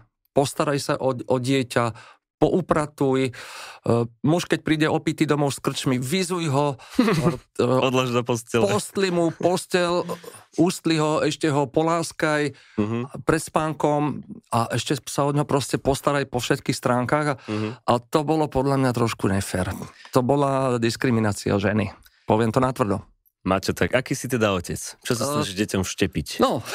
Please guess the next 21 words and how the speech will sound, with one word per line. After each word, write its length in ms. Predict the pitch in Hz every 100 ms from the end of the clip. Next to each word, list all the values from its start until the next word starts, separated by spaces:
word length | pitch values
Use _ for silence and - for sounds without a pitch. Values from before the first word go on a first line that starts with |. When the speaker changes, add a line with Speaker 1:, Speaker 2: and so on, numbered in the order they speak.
| 494 208 -
Speaker 1:
<laughs> 600 | - 160 - - - -
podľa 200 | 185 202
mojej 200 | 165 180
manželky 480 | 156 147 147 160 165
by 80 | 143
sa 160 | -
mohol 200 | 123 123
byť 140 | 120 120
ďaleko 280 | 117 127 104
lepší. 400 | 104 - 147 160 - -
Speaker 2:
Mhm. 240 | 104 113 120 - - -
Speaker 1:
Snažím 400 | - 120 123 135
sa 160 | 139
byť 120 | 127 123
ale 180 | 123 107
dobrý. 400 | 110 127 170 180 _ -
Speaker 2:
Mhm. 160 | 104 113 - _ _ _ _ _ 107
Dobrý 240 | 107 117
na 80 | 113
trojku. 400 | 104 98 85 - - 127
Speaker 1:
E, 560 | - 135 135 139 135